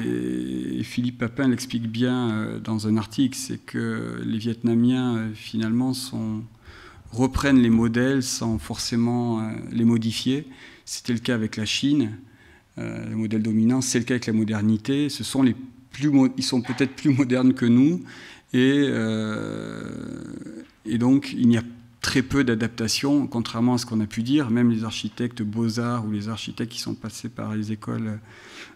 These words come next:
euh, euh, donc des beaux-arts d'Hanoï ou de Paris n'ont, pour ainsi dire, quasiment pas modifié le modèle. Donc on applique à l'identique ces, ces quartiers de logement collectif et les bars qui les composent.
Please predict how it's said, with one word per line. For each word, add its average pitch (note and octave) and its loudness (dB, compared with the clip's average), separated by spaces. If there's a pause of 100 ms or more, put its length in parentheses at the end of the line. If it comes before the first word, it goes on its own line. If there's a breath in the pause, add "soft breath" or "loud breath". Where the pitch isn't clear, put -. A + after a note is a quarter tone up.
(100)
euh, A2 -2 (1400)
euh, G2+ -4
donc G#2 -2
des G#2 -2
beaux-arts A2+ -2
d'Hanoï A2+ 2
ou G#2+ 0
de G#2 -4
Paris B2 0 (400 loud breath)
n'ont, A2+ 2 (380)
pour A#2+ 0
ainsi A2+ 0
dire, A#2+ -2
quasiment A#2 4
pas B2 0
modifié A2+ 2
le A2 2
modèle. G2+ -2
Donc A2 -4
on A#2+ 4
applique A#2+ -2 (300)
à C3 2
l'identique C3 0 (1300 loud breath)
ces, - -4
ces - -2
quartiers B2 -2
de A#2 0
logement A#2 2
collectif A#2 -2
et C3 4
les B2 4
bars B2 -2
qui - -6
les A2 -2
composent. A#2+ -2